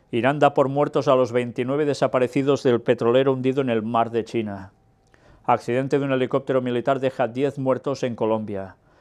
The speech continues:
Un autobús con cincuenta y cuatro ocupantes se vuelca en una autovía en el sur de China. Tres de ellos muertos,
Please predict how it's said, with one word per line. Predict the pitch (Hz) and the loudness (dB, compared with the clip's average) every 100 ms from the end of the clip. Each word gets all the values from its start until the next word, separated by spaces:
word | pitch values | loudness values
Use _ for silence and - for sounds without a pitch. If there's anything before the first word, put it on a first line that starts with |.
| _ _ | _ _
Un | - 139 | -2 2
autobús | 147 139 143 180 202 | 2 2 2 2 0
con | 143 117 | -4 -6
cincuenta | 135 123 127 117 117 | -6 -4 -2 0 -2
y | |
cuatro | 110 139 147 | 0 0 0
ocupantes | 131 135 139 143 139 | -4 0 0 0 -2
se | 139 | 0
vuelca | 120 139 143 151 | 2 2 2 0
en | |
una | 131 131 | 2 0
autovía | 120 123 127 139 | 0 -2 0 -2
en | |
el | 127 110 | -2 -4
sur | - 135 | -2 -2
de | 127 120 | 0 -2
China. | - 117 101 98 - _ _ _ _ _ _ _ _ _ _ _ _ _ _ _ _ _ _ | 0 -4 -4 -12 -16 _ _ _ _ _ _ _ _ _ _ _ _ _ _ _ _ _ _
Tres | - 110 110 | -6 -2 0
de | 113 | 0
ellos | 127 131 | -2 -2
muertos, | 113 110 98 95 92 - | -2 -4 -4 -10 -12 -20